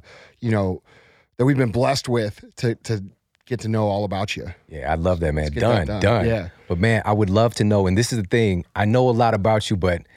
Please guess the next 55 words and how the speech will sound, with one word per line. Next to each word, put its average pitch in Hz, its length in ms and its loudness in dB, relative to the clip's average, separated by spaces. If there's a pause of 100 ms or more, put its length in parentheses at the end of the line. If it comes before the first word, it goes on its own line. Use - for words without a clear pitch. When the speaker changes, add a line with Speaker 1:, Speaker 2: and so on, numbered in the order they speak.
(100)
Speaker 1:
Yeah. 120 220 0
Speaker 2:
I'm 98 80 -4
gonna 113 100 4
find 107 240 0
out 95 140 0
stuff 90 240 0
that 87 100 0
I 92 120 4
didn't 82 180 0
know. 76 200 0
And 73 80 -4
so - 140 0
Speaker 1:
Yeah, 87 80 4
Speaker 2:
I - 40 4
wanna 127 180 4
Speaker 1:
yeah. - 40 -4
Speaker 2:
talk 117 200 0
about 101 240 0
your 98 100 -2
origin 98 300 -2
story 80 300 -2
first. 76 340 -4
So 76 260 -2 (500)
you're 113 120 2
from 135 140 -2
Saint 113 280 0
Louis, 85 480 0
and 95 140 -4
there's 98 180 0
not, 110 380 0 (420)
I 104 60 -10
mean, 107 140 0
there's 98 180 -2
not 120 200 0
a 120 40 2
tendency 113 600 -2
of 92 380 -2 (600)
big 92 180 -2
thinking. 82 520 -6 (120)
Speaker 1:
Right. 110 220 -4
Speaker 2:
Right? 85 260 -2
It's 90 100 -4
just 110 200 -2
not 104 180 0
something 87 640 -4 (420)
that 92 240 -2
is 87 460 -2
conducive 92 480 -2
here, - 200 -8
you 92 120 -2
know, 95 60 2
Speaker 1:
Right. - 40 2
Speaker 2:
and 113 80 2
that's 131 140 0
okay, 147 500 0